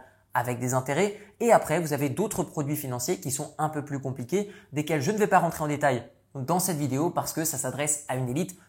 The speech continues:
comme par exemple des produits, des contrats swap ou des choses comme ça. Ce, ça va pas nous intéresser, on va se concentrer sur les basiques. Alors quel profil d'investisseur vous êtes ? Donc non seulement vous devez définir votre stratégie, sur quoi est-ce que vous souhaitez investir,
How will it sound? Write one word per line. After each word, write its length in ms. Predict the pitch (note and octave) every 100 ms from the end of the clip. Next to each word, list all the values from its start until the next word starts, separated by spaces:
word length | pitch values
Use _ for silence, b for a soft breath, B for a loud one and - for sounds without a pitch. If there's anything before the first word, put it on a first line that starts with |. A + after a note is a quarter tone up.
| -
comme 160 | D3
par 120 | C3+ B2+
exemple 360 | A#2+ D#3 D#3+ C#3
des 120 | B2
produits, 500 | - C3+ A#2+ D3 D3+ B -
des 80 | B2
contrats 320 | C3 - B2+
swap 420 | - D3 C#3 C#3 -
ou 20 |
des 80 | B2
choses 220 | - B2+
comme 160 | A#2 A#2+
ça. 240 | D3 D#3 B B
Ce, 120 | - C#3
ça 140 | C3
va 80 | B2+
pas 120 | F3
nous 120 | F3+
intéresser, 500 | E3+ D#3+ C#3+ C#3 D#3 -
on 60 |
va 80 | C3+
se 80 | C3+
concentrer 480 | C3+ C3 - D#3+ E3
sur 300 | - - F3
les 80 | D#3
basiques. 440 | C3 A2+ - - -
Alors 240 | C3+ C3+
quel 140 | C4+ -
profil 320 | G#3+ A#3 F#3+
d'investisseur 640 | E3 D#3 E3 D#3 G#3+ G#3+ -
vous 280 | C3 F3 D3
êtes ? 260 | C3 -
Donc 200 | C#3 C3
non 140 | D#3+ A3
seulement 340 | G#3+ G3 G3
vous 100 | D3
devez 220 | C#3 C#3
définir 340 | C3 D3 D3 C3
votre 240 | B2+ C3+
stratégie, 640 | B2+ C3+ C3 C3 F3+ A#3+ B B
sur 260 | - G3 G3
quoi 100 | F#3
est-ce 140 | D#3+
que 80 | -
vous 100 | C3
souhaitez 280 | B2+ C3+ C3
investir, 440 | B2 C3 - A3